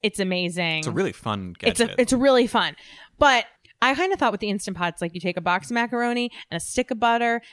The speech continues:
Speaker 1: and a cup of milk,
Speaker 2: <laughs>
Speaker 1: and then you press a button, and then it's like
Speaker 2: Restaurant quality mac and cheese.
Speaker 1: Yeah,
Speaker 2: Yeah.
Speaker 1: but there's so many steps with the Instant Pots. Like, sear
Speaker 2: Yeah.
Speaker 1: the meat.
Speaker 2: Yeah,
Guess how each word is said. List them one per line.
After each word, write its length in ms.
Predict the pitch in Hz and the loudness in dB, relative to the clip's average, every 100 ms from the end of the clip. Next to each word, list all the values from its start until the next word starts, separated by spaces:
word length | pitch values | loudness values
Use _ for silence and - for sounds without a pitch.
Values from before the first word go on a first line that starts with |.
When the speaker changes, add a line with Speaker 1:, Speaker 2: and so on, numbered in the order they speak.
| - | -6
Speaker 1:
and 140 | 165 | -4
a 40 | 165 | -2
cup 280 | - 233 | -2 -2
of 40 | 240 | 0
milk, 380 | 233 233 226 220 - | 0 2 0 -2 -8
Speaker 2:
<laughs> 140 | - | -6
Speaker 1:
and 100 | 208 | -2
then 80 | 202 | -2
you 80 | 180 | -2
press 320 | - 240 240 | 0 0 2
a 40 | 240 | 0
button, 440 | 233 226 226 226 - - | 2 2 0 -4 -6 -4
and 100 | 202 | 0
then 80 | 190 | 0
it's 160 | 180 190 | 0 0
like 440 | 180 175 - - _ _ _ _ _ _ _ _ _ _ _ _ _ _ | 0 0 -4 -20 _ _ _ _ _ _ _ _ _ _ _ _ _ _
Speaker 2:
Restaurant 320 | 120 120 117 101 | -2 -2 -4 -4
quality 300 | 107 98 95 | -2 -2 -4
mac 240 | 95 90 | -8 -10
and 80 | 92 | -14
cheese. 180 | 90 92 | -14 -2
Speaker 1:
Yeah, 140 | 269 | 0
Speaker 2:
Yeah. 280 | 370 359 185 - | 2 2 0 0
Speaker 1:
but 80 | 294 | 0
there's 160 | 359 | 2
so 80 | 370 | 2
many 140 | 453 571 | 0 -2
steps 640 | - - 370 494 - - | -4 -2 -2 -2 -6 -10
with 80 | 208 | -8
the 120 | 208 | -6
Instant 320 | 196 190 196 180 | -6 -6 -8 -8
Pots. 140 | 160 | -4
Like, 100 | 208 | -4
sear 380 | - - 262 262 | -2 -2 2 4
Speaker 2:
Yeah. 60 | 262 | 4
Speaker 1:
the 380 | 254 247 247 - _ _ | 4 4 2 -2 _ _
meat. 440 | 214 233 233 214 - _ - _ _ _ | -6 -4 -6 -10 -16 _ -20 _ _ _
Speaker 2:
Yeah, 320 | 175 202 110 | 2 4 4